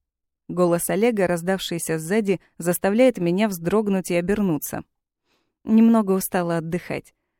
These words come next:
Пытаюсь отшутиться. «Так заметно?» Олег не поддерживает мою шутку и не улыбается.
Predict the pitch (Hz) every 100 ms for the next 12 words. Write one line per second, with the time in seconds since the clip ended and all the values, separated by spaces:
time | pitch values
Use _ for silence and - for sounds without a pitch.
0 | _ _ _ _ _ - 160 160 151 160
1 | - 196 - 151 - - 143 _ _ _
2 | _ _ - 190 180 190 214 247 - 160
3 | - _ _ _ _ _ _ _ _ _
4 | - 180 214 269 226 214 220 208 196 160
5 | 151 151 151 160 151 - 226 - 185 170
6 | 165 165 165 175 190 170 156 - -